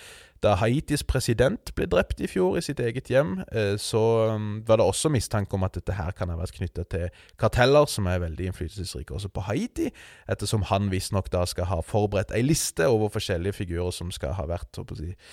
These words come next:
korrumpert da nærmest av, av narkointeresser, og hadde tenkt å presentere denne,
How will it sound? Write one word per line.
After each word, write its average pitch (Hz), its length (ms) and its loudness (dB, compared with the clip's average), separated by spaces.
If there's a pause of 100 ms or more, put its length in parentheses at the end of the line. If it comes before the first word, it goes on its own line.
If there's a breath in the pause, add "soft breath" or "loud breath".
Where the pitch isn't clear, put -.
(480 loud breath)
korrumpert 131 680 4
da 101 180 4
nærmest 98 380 -2
av, 98 360 2
av 101 320 0
narkointeresser, 208 800 0
og 139 140 4
hadde 98 200 0
tenkt 92 280 -6
å 92 140 -2
presentere 98 680 -4
denne, 104 380 2